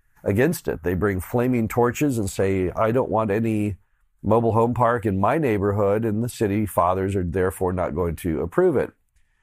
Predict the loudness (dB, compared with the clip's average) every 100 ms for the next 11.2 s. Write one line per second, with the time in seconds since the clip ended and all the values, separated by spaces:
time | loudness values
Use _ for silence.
0 | _ _ 4 4 6 4 4 4 4 4
1 | 4 2 2 0 0 2 2 4 4 2
2 | 2 -4 -2 0 2 2 2 0 -2 -2
3 | 0 -2 -2 -4 0 2 0 0 -2 -2
4 | -2 -2 0 0 0 0 0 -4 -2 -2
5 | -2 -4 -2 -4 -4 -10 _ _ _ _
6 | -2 2 4 2 2 2 2 2 0 2
7 | 2 0 -4 -2 0 0 0 0 0 0
8 | 0 0 0 -2 -2 0 2 2 0 0
9 | 2 2 2 0 -2 -4 0 2 2 -2
10 | -4 -4 -2 0 2 0 0 -2 -2 -4
11 | -4 -8